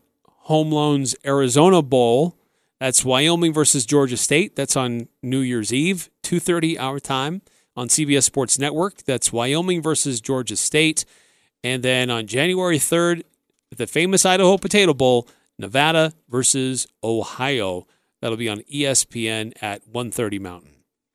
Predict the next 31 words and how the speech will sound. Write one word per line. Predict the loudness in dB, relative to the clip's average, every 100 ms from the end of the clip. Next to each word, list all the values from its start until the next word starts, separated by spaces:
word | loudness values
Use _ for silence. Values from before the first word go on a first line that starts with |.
| _ _ _ _ _ _
So, | -6 -4 -4 _ _ _ _ _ _ _ _ _ -20
n-, | -20 -20 _
not | -4 2 4 4 4
bad | 4 6 4
for | 0 -2
the | 0
Mountain | -2 -4
West | -4 -6 -4
Conference. | -6 -8 -12 -18 -12
You | -4
get | -2 2
seven | 4 4 0 -4
teams | -2 0 0 -2
going | 0 2 2 2
bowling. | 4 4 4 0 -4 -10 _ _ _ -10
Uh, | -8
you | -6 -4
end | -2 -2
up | 0
in | 0
the | 0
Cheez-It | 0 -2 -2 -2 -2
Bowl. | 2 4 4 2 -2 _ _ _ _ _ _ -16
Uh, | -12 -10 -8
i-, | -10 -6
it's | -4 -2
a | -2 -4
non-affiliate. | -2 0 2 0 -2 -2 -2 -2 -6 -8 _ _
It's, | -20 -20 -20 _
it's | -10 -4
a, | -2 0 0 -2